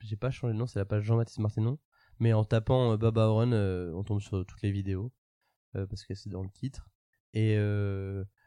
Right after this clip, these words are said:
et voilà, aujourd'hui, euh, si on regarde les vidéos, au début, c'est très amateur. Après, La France des desserts en City Scoot,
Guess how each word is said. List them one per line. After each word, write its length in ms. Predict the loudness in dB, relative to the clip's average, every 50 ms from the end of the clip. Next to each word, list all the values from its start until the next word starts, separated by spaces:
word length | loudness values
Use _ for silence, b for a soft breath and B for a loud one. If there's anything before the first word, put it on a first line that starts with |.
| _ -2
et 40 | 2
voilà, 360 | 4 6 6 6 6 6 6
aujourd'hui, 540 | 4 4 4 4 4 2 0 -2 0 2 2
euh, 680 | 2 2 2 2 0 0 -2 -4 -6 -8 -8 -8 -10 -10
si 180 | -12 -10 -8 -8
on 80 | -6 -4
regarde 160 | -4 -4 -2
les 80 | -2
vidéos, 540 | -2 -4 -4 -2 0 0 2 2 2 2 0
au 40 | 0
début, 240 | -2 -2 -2 -4 -4
c'est 200 | -6 -6 -8 -8
très 260 | -4 0 0 2 2
amateur. 640 | 2 2 2 0 2 2 2 2 2 0 -4 -6 -6 -6
Après, 340 | -4 -4 -4 -2 -2 -2
La 100 | 0 -2
France 200 | -2 -2 -4 -2
des 100 | -2 -2
desserts 520 | -2 -4 -4 -2 0 0 0 2 0 -2 -4
en 60 | -4
City 260 | -6 -8 -10 -10 -10
Scoot, 360 | -8 -4 -2 -4 -4 -4 -8